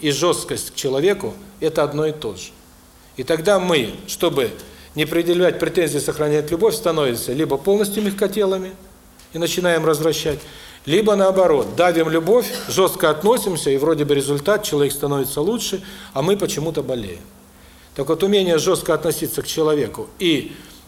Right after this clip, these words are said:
тем не менее, любить его – это необходимое условие, потому что если мы вот этих моментов не разделим, то мы не сможем, мы, мы бу-, будем либо полностью, так сказать,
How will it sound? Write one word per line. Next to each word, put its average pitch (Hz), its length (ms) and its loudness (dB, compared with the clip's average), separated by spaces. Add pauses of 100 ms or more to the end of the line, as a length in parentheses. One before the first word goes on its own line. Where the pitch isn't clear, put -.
тем 165 220 2
не 180 60 2
менее, 147 320 0
любить 180 420 -2
его – 120 300 -4
это 185 480 -2
необходимое 156 720 0
условие, 143 720 -2
потому 147 320 -6
что 139 160 -2
если 151 320 0
мы 147 240 2
вот 143 180 -2
этих 139 280 -4
моментов 147 480 -4
не 175 100 2
разделим, 175 580 0 (560)
то 170 160 2
мы 196 140 2
не 208 120 2
сможем, 170 460 -2 (100)
мы, 160 200 -4
мы 180 160 0
бу-, 190 200 2
будем 165 300 0
либо 196 240 4
полностью, 220 640 2
так 196 80 -6
сказать, 185 300 -2